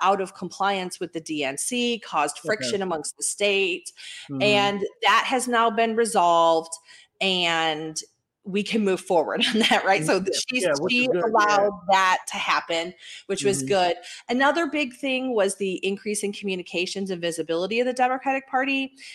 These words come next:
Speaker 1: You know,
Speaker 2: Mm-hmm.
Speaker 1: Nikki Fried herself put herself on the line, got arrested,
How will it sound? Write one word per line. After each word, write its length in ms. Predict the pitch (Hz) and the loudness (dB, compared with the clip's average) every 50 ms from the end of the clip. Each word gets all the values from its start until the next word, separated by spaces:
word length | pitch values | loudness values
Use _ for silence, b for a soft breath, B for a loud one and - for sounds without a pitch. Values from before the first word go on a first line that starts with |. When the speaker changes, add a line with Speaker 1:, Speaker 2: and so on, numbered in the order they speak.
| B B B _ | B B B _
Speaker 1:
You 140 | 147 151 190 | -4 -2 -2
know, 80 | 185 175 | -2 -2
Speaker 2:
Mm-hmm. 100 | 175 180 | -2 -2
Speaker 1:
Nikki 260 | 185 180 - - 190 - - | -4 -4 -6 -12 -16 -16 -8
Fried 240 | - 202 202 202 196 | -2 0 0 0 0
herself 600 | - 208 190 - - 196 185 185 185 190 190 - - | 0 -4 -4 -2 2 2 4 4 2 0 -4 -12 -6
put 120 | - - | -4 -4
herself 300 | - 190 180 - 180 175 | -2 -2 -2 -2 -2 -2
on 80 | 185 180 | -2 -4
the 80 | 175 170 | -4 -2
line, 320 | 165 170 165 165 165 170 | 0 0 2 2 0 0
got 180 | 160 165 151 151 | 0 0 0 0
arrested, 640 | 160 156 156 165 165 - - 175 170 170 170 170 | 0 2 2 2 2 0 -2 -2 0 0 0 -2